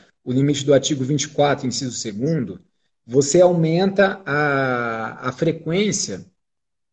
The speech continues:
de injeção de capital circulante no mercado, porque a administração tem que pagar em D mais cinco.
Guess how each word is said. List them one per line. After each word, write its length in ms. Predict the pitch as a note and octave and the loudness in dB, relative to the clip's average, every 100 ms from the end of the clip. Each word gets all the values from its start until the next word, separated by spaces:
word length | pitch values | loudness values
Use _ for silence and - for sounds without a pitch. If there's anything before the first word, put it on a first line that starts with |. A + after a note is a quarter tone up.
| _ | _
de 180 | G#2 C3+ | -6 0
injeção 400 | E3 E3 D#3 F3 | 4 4 2 0
de 100 | E3+ | 0
capital 300 | F3 E3+ E3 | -2 2 0
circulante 540 | D3 E3+ E3 D#3 D#3+ | 2 -2 0 0 0
no 60 | F3 | 0
mercado, 680 | E3 D#3 - A2+ A2 F#2+ G2 _ _ _ | 0 -2 -2 -2 -2 -4 -12 _ _ _
porque 220 | D3+ C#3 | -6 2
a 20 | |
administração 640 | E3 E3 E3+ D#3 D3 F3 E3 | 4 4 0 0 0 0 -2
tem 180 | F#3+ | -2
que 60 | F#3 | -2
pagar 720 | - F3 C3 C#3 D#3 F#3 F#3 | 0 0 2 2 4 2 -2
em 120 | D3+ D3+ | -4 0
D 160 | D3 | 2
mais 220 | E3+ F#3 | 2 0
cinco. 380 | F3+ C3+ G#2+ F2+ | -2 -4 -4 -6